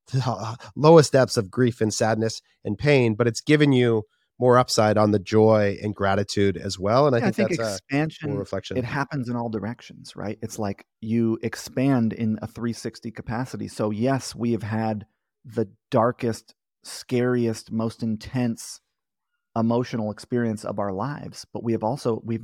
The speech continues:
Speaker 2: we were talking the, last night, like, we have never experienced more beauty. Never in our lives have we seen any, uh, we just, and that's kind of an interesting spot to be in. It's like, whoa, you know, I think you're right that, like,
Speaker 1: Yeah.
Speaker 2: you, you, it goes both ways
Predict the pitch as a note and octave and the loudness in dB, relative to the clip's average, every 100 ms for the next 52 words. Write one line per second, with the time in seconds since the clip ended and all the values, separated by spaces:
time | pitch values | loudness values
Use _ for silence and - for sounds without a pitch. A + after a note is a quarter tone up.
0 | A2+ A#2 B2 B2 C#3 C3+ B2 - A#2 A2+ | -6 -4 -4 -2 -4 -2 -4 -2 -2 -2
1 | A#2 E3 - G#2 A2+ A2 A2+ A#2 C3+ A#2+ | -4 -6 -6 -8 -6 -4 -4 -4 -6 -8
2 | - - A2 G#2+ - G#2+ G#2 G#2+ G2 - | -10 -10 -6 -6 -8 -10 -8 -10 -12 -14
3 | - _ _ _ _ A#2 A#2 A#2+ C3 B2 | -20 _ _ _ _ -2 0 2 0 0
4 | G#2+ G2+ - G#2 - G2 G#2+ - A2+ G#2+ | -2 -4 -8 -12 -12 -8 -8 -6 -4 -2
5 | G#2 A2 - G#2+ A2+ - - A2+ - _ | -2 -4 -4 -6 -6 -8 -8 -10 -12 _
6 | _ - A#2 C3 - A3 F3+ A#2 D#3 B2+ | _ -2 0 0 -2 -2 0 -2 -2 -4
7 | - G#2+ G#2+ _ _ _ _ _ _ - | -4 -4 -4 _ _ _ _ _ _ -16
8 | - B2+ C3+ - G#2 E3 - - - - | -4 -2 -2 -2 -4 -4 -6 -10 -10 -8
9 | G#2+ A#2+ - - - A2 G#2 C3+ - G#2+ | -4 -4 -6 -12 -4 -2 -2 -8 -6 -4
10 | C3 A#2+ G#2+ A2 D#3 - - G2 G2+ G2 | -2 -2 0 0 0 -6 -8 -6 -4 -6
11 | - E2+ E2 _ G#2+ A2 A2+ A2+ - _ | -4 -6 -8 _ -2 0 0 -2 -6 _
12 | _ _ A2+ A2+ C3+ C#3 C3+ B2+ - A#2 | _ _ -8 -2 0 0 -2 -6 -10 0
13 | D3 C3 B2+ A#2+ C3 - | 0 0 -2 -6 -10 -12